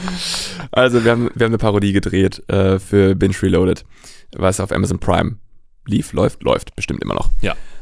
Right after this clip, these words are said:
Speaker 1: Ähm, und das war in einer Villa in, ist egal, irgendwo hier in der Nähe. Und auf jeden Fall, das war so eine Villa mit ganz, ganz vielen Fenstern, Fronten im Hintergrund letzten Endes. Eigentlich ein, mit, mit den Augen ein super schönes Motiv. So,
Speaker 2: Ja,
Speaker 1: muss man
Speaker 2: aber
Speaker 1: sagen.
Speaker 2: leider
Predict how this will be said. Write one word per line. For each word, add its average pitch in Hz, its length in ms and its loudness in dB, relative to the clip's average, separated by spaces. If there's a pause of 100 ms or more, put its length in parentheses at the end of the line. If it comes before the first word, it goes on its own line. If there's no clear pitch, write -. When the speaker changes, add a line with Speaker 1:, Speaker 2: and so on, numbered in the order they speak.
(100)
Speaker 1:
Ähm, 107 500 2 (540)
und 117 180 2
das - 180 -2
war 120 300 2
in 110 140 2
einer 101 260 2
Villa 139 480 4 (100)
in, 107 440 0 (580)
ist 90 240 -2
egal, 58 240 0
irgendwo 90 200 2
hier 95 80 2
in 82 40 2
der 78 80 2
Nähe. 123 300 6
Und 90 60 2
auf - 80 0
jeden 101 120 2
Fall, 85 120 4
das 82 100 2
war 87 80 2
so 92 80 0
eine 90 80 0
Villa 92 140 2
mit - 140 -4
ganz, 120 240 -4
ganz 107 220 -2
vielen 104 440 0
Fenstern, 107 760 0
Fronten - 520 -2
im 98 120 0
Hintergrund 87 840 -2
letzten - 260 -6
Endes. - 220 -8
Eigentlich 170 220 0
ein, 127 140 2 (400)
mit, 101 160 -2
mit 104 240 2
den 107 120 2
Augen 180 340 6
ein 120 160 2
super 131 320 2
schönes 113 320 2
Motiv. 98 500 -2
So, - 100 -2
Speaker 2:
Ja, 98 180 2 (100)
Speaker 1:
muss - 120 -6
man 107 80 4
Speaker 2:
aber 101 100 6
Speaker 1:
sagen. 101 120 4
Speaker 2:
leider 135 300 2